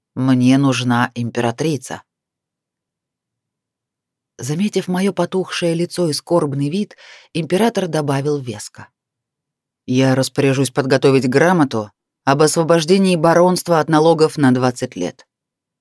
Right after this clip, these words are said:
Надеюсь, достаточно для свадебного подарка». «Достаточно, ваше императорское величество».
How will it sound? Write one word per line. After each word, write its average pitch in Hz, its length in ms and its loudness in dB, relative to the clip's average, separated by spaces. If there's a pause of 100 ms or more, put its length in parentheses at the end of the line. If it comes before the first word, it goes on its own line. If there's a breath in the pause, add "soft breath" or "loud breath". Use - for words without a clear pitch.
(260)
Надеюсь, 117 480 2
достаточно 131 680 -2
для 117 160 -2
свадебного 117 560 -4
подарка». 117 560 -4 (1900)
«Достаточно, 190 880 -6 (420)
ваше 170 360 -2
императорское 170 680 -2
величество». 165 640 -4